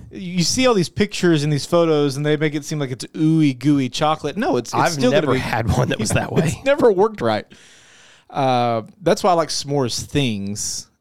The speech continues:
Speaker 1: Um, what I've started doing is you, you do a, a Reese's cup.
Speaker 2: Ooh.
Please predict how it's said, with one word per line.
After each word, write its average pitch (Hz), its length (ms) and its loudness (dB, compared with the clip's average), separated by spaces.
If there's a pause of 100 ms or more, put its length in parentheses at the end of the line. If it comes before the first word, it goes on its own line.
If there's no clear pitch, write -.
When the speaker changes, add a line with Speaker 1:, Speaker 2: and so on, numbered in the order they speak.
Speaker 1:
Um, 104 500 -8
what 147 140 2
I've 139 240 2
started 113 300 -4
doing 110 260 0
is 104 180 -4
you, 120 140 -4
you 135 140 -6
do 123 280 2
a, 104 200 -4
a 110 100 -6
Reese's 113 460 -8
cup. 107 360 -12 (1500)
Speaker 2:
Ooh. 156 460 -2